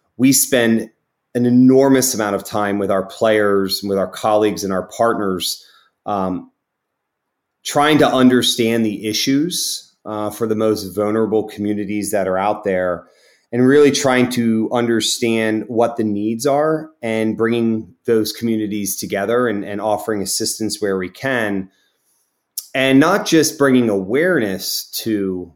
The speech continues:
the vulnerabilities or the opportunities that exists, but really having an action-oriented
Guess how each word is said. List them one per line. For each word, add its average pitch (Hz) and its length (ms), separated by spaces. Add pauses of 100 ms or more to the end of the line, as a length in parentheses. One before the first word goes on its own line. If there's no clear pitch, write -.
(120)
the 113 100
vulnerabilities 104 880
or 98 60
the 98 120
opportunities 101 800
that 98 160
exists, 98 720
but - 380 (340)
really 127 400
having 120 300
an 110 160
action-oriented 107 1120